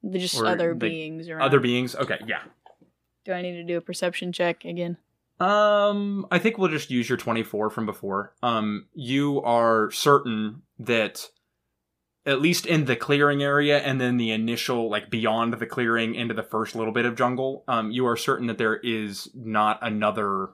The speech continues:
Speaker 2: entity there of any kind. Man, beast, or other.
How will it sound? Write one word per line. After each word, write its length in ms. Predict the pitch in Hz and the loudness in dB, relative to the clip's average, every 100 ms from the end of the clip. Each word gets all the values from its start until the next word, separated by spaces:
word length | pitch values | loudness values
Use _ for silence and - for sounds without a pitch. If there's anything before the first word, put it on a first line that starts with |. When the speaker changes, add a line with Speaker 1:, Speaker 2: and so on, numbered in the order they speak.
| _ _ _ | _ _ _
Speaker 2:
entity 540 | 139 123 120 - 113 101 | -2 0 -2 -4 -6 -4
there 260 | 90 80 - _ | -6 -6 -12 _
of 140 | 123 107 | -4 -4
any 140 | 98 | -6
kind. 400 | - 98 85 - _ _ _ _ _ _ _ _ | -4 -6 -6 -12 _ _ _ _ _ _ _ _
Man, 300 | 127 120 120 | 0 2 2
beast, 260 | 110 117 - | 0 -2 -2
or 120 | 92 | -4
other. 260 | 95 - | -6 -10